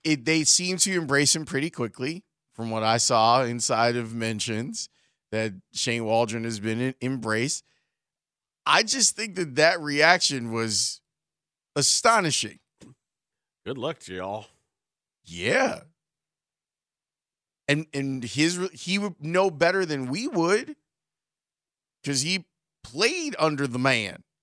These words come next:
Speaker 1: So I think that you put it with everything. You just put it with everything, go, "Oh, okay." And maybe this is one of those things that years from now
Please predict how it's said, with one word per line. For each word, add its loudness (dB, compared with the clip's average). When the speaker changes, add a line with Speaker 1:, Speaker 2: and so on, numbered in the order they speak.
Speaker 1:
So 2
I 8
think 0
that 0
you -6
put 0
it 0
with 2
everything. 0
You -16
just -8
put -4
it 0
with 2
everything, 0
go, 2
"Oh, 6
okay." 0
And -2
maybe 2
this -2
is -4
one -2
of 0
those 2
things -2
that -4
years -2
from -6
now 4